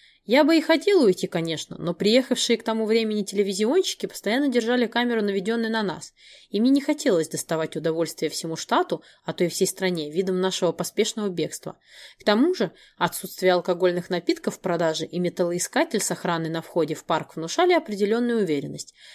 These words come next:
поэтому я сидела как приклеенная, и Виктор тоже постепенно успокоился. Нам пришлось поддерживать все воззвания со сцены,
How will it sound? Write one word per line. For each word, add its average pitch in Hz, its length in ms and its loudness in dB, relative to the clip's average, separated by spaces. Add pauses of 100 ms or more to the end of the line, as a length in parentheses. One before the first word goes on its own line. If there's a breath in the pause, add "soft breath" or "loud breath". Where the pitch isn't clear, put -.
(140 loud breath)
поэтому 359 300 2
я 233 160 2
сидела 240 360 2
как 233 200 -12
приклеенная, 156 600 -4 (260 soft breath)
и 185 100 0
Виктор 349 360 4
тоже 233 300 2
постепенно 190 560 -2
успокоился. 156 720 -6 (640 soft breath)
Нам 320 280 2
пришлось 330 400 0
поддерживать 262 640 2
все - 400 2
воззвания 233 600 0
со 214 160 -2
сцены, 165 520 -2